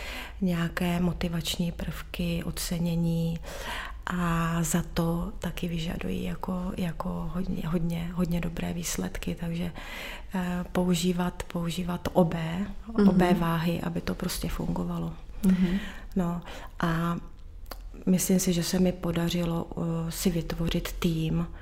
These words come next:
Speaker 1: který tu nemocnici prostě řídí, drží a že se, že, že prostě ti zaměstnanci, kteří trpěli frustrací z těch,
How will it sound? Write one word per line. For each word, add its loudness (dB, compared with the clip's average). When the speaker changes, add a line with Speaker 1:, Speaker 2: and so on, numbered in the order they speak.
Speaker 1:
který -2
tu 0
nemocnici 0
prostě -2
řídí, -2
drží -2
a 4
že 0
se, 2
že, 2
že 0
prostě -4
ti -2
zaměstnanci, 2
kteří 4
trpěli 2
frustrací 0
z 4
těch, -2